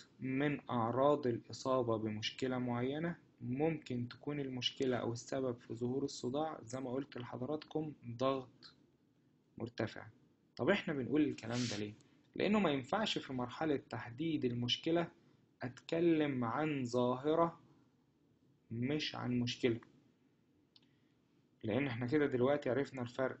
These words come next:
ما بين الظاهرة والمشكلة. دي أعراض، ده سبب. مثال تاني، ممكن يكون عندي ظاهرة معينة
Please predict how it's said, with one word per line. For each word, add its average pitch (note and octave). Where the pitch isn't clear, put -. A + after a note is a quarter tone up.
ما A2+
بين B2
الظاهرة B2+
والمشكلة. A#2
دي D3
أعراض، C3+
ده B2
سبب. A2
مثال C#3+
تاني، A#2+
ممكن G3+
يكون F#3
عندي D3
ظاهرة B2+
معينة B2